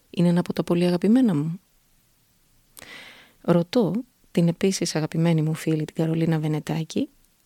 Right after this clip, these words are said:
γνωστή στην παρέα για το εξαιρετικό της γλυκό βύσσινο, αλλά και όχι μόνο.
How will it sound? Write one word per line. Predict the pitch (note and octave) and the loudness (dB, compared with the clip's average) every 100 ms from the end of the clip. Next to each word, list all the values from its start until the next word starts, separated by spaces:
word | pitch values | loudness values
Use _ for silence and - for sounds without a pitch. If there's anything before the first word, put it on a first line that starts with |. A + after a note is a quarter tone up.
| _ - | _ -2
γνωστή | E3+ E3 - | 0 0 -2
στην | F#3 C#3+ | -4 -2
παρέα | D#3 E3 D#3+ | 0 0 0
για | D#3 | -4
το | - | -6
εξαιρετικό | D#3 - D3+ - - E3+ | -6 -4 -6 -8 -6 -4
της | D#3+ | -4
γλυκό | E3 D#3+ E3 | -6 -4 -4
βύσσινο, | D#3 E3 - D#3 D#3 | -2 -2 -2 -2 -2
αλλά | D#3 | -4
και | D#3 | -4
όχι | F#3+ - | -4 -4
μόνο. | - G3 - G#3 | -6 -4 -4 -6